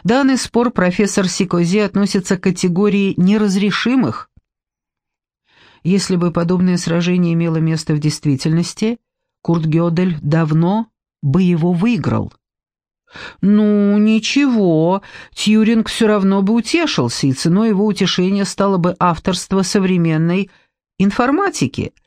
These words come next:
Гедель загнал формальную логику в окопы, дальше которых отступать просто некуда, а англичанин предложил выход, создав на ее основе технологию.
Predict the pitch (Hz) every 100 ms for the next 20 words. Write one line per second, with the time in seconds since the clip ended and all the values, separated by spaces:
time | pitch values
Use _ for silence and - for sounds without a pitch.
0 | _ - - - 151 240 247 233 208 208
1 | 202 208 233 226 - 202 202 214 214 208
2 | 196 196 220 190 208 - 196 175 160 202
3 | - 254 277 - 120 - - _ - 175
4 | 180 - 226 214 208 208 214 185 - 185
5 | 190 185 202 196 - 226 254 214 120 101
6 | - - - - _ _ - 170 190 196
7 | 214 233 - - 381 339 175 147 185 190
8 | 190 208 294 277 220 208 240 - 190 165
9 | 208 220 196 185 185 175 175 269 302 302
10 | 302 294 233 180 160 170 175